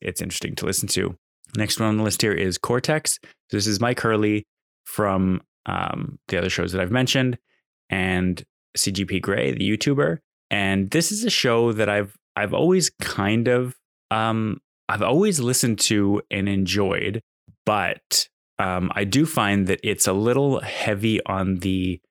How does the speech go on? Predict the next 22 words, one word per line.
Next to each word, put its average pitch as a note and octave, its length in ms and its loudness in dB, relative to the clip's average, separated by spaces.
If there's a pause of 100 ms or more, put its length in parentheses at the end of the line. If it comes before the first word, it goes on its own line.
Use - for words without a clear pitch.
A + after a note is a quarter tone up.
(360)
um, F2 500 0 (420)
like, F2+ 240 -2 (100)
so - 200 2 (200)
<laughs> - 180 -16 (140)
th-, G#2 380 0
these A2 560 2 (100)
two D3+ 480 2 (240)
people A#1 540 -2
are F#2 160 0
big A2+ 640 0
on F#2+ 260 0
time F#2+ 360 0
management. - 580 -6 (440)
And G#2 160 2
this B2+ 140 2
is D3 120 -2
kind C3+ 240 0
of A#2 80 -2
their A2 120 0
podcast G2 520 -2
where F#2+ 80 0
they, F#2+ 180 -2